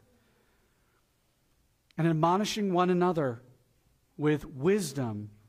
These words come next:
singing psalms and hymns and spiritual songs with thankfulness in your hearts to God? Are you doing that?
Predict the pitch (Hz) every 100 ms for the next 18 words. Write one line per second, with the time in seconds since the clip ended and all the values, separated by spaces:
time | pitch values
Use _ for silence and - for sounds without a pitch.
0 | _ - - 220 202 170 208 202 202 170
1 | 165 196 165 165 - 185 - 196 202 196
2 | 185 - - - 185 208 208 220 196 190
3 | 196 180 190 - 196 208 208 170 135 _
4 | _ _ _ _ _ _ _ _ _ _
5 | _ _ - 196 226 277 262 139 92